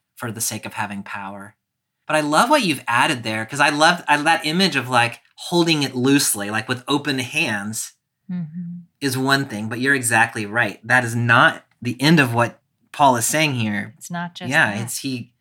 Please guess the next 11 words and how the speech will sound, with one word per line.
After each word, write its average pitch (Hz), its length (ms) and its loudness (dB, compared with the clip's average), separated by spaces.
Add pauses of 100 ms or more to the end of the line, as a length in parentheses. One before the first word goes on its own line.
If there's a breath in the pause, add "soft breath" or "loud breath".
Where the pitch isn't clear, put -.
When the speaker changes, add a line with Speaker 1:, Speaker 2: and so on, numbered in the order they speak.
(180)
Speaker 1:
he - 220 -12
gave 135 360 4
it 127 120 4
up, 131 280 6
like, 117 180 -4
willingly 131 1040 0 (280)
poured 131 380 -4
it 120 100 -2
out. 120 380 -2 (520)
I 120 80 -10
don't, 127 340 -10